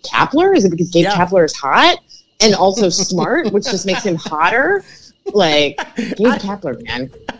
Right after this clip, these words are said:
Speaker 2: I've gotta be really careful when I say yeah. <laughs>
Speaker 1: I mean, yeah, like,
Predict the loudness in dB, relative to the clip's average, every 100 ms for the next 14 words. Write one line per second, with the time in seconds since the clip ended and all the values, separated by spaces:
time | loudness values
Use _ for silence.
0 | -14 -12 -10 -8 -8 -6 -6 -6 -6 -6
1 | -6 -6 -8 -8 -8 -8 -10 -10 -10 -10
2 | -10 -12 -12 -12 -8 -6 -6 -8 -4 2
3 | 4 4 0 0 0 0 -4 -6 -8